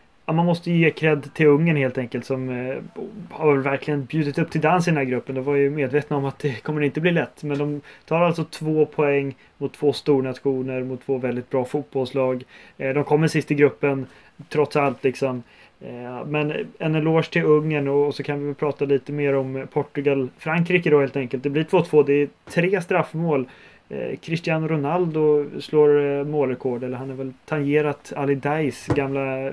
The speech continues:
målrekord i, i landslag nu. Ja, det var ändå en del som hände i den här matchen. Eh, vad säger du, Simon?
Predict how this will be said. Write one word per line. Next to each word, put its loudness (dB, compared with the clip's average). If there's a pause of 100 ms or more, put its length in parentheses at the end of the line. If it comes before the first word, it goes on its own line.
målrekord 0
i, 6
i 0
landslag -2
nu. -8 (460)
Ja, -8
det 0
var 4
ändå 4
en 2
del 2
som -2
hände 0
i 0
den 0
här -2
matchen. -8
Eh, -10
vad -4
säger -6
du, -4
Simon? -8